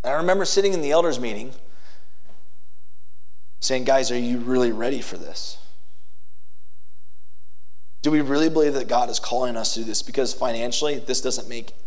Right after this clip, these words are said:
any sense." And we talked for about a month, and we prayed for about a month.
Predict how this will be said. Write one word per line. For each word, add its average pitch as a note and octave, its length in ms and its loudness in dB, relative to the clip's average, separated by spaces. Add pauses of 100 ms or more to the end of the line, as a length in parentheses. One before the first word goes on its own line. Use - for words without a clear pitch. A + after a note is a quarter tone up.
any A#2 220 -2
sense." - 480 0 (3000)
And C#3+ 80 2
we D3 80 2
talked F3 380 2
for C3+ 160 2
about B2+ 420 2
a A2+ 80 0
month, C3+ 460 0 (360)
and B2+ 80 -2
we A#2+ 100 -2
prayed C#3 420 0
for A#2 100 -2
about A2+ 220 -2
a G#2+ 40 -2
month. A#2 440 -2